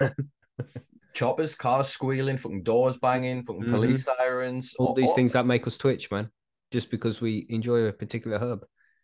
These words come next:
Speaker 1: It's ridiculous, man.
Speaker 2: It is, and eventually th-, we're gonna have to have that conversation, but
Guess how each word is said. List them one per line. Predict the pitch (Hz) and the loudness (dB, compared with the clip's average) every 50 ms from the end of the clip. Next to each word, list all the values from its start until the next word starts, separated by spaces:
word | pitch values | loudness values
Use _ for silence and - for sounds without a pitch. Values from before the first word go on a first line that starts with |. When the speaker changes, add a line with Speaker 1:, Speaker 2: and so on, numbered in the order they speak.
| _ _ _ | _ _ _
Speaker 1:
It's | - - | -8 -8
ridiculous, | 101 98 120 127 - - - 55 50 - - 71 | -6 -4 -2 -4 -4 -4 -8 -10 -10 -12 -12 -12
man. | 78 107 - _ _ _ _ _ _ _ _ _ _ _ _ - | -12 -14 -14 _ _ _ _ _ _ _ _ _ _ _ _ -2
Speaker 2:
It | 143 123 | 0 0
is, | 160 151 131 | 0 0 0
and | 123 | 0
eventually | 117 117 143 156 180 - - 139 127 123 110 | 0 0 0 -2 -2 -4 -2 -2 -2 -2 -2
th-, | 107 107 - | -4 -4 -4
we're | 120 120 127 131 | -2 -2 -2 0
gonna | 120 143 139 143 | -2 -2 -2 0
have | 143 135 135 - | -2 -2 -4 -2
to | - 131 | 0 0
have | 123 120 | 0 0
that | 120 104 - - | -2 -4 -4 -2
conversation, | 127 113 110 107 - - 117 127 139 - - 104 95 | -2 -2 -2 -2 -4 -2 -2 -2 -2 -2 -4 -4 -4
but | 87 107 101 95 - - | -2 0 0 0 0 -2